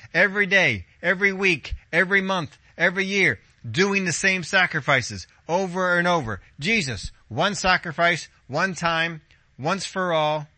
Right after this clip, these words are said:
sat down at the right hand of the Father. From that time, waiting till his enemies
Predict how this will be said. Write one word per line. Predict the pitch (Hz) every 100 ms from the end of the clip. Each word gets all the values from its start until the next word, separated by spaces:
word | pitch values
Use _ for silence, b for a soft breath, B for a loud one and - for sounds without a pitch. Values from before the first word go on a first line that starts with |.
| _ _ -
sat | - - - 180 175 170
down | 170 139 107 117 120 b b b
at | 131 131
the | 120
right | 135 147
hand | 123 143 131
of |
the | 120
Father. | 123 120 76 76 _ _ _ _ _ _ _ _ _ _ _ _ _ _ _ _ _ _ _ -
From | 143
that | 165 185
time, | 180 170 143
waiting | 160 180 156
till | 135 151
his | 139
enemies | 151 151 120 120 117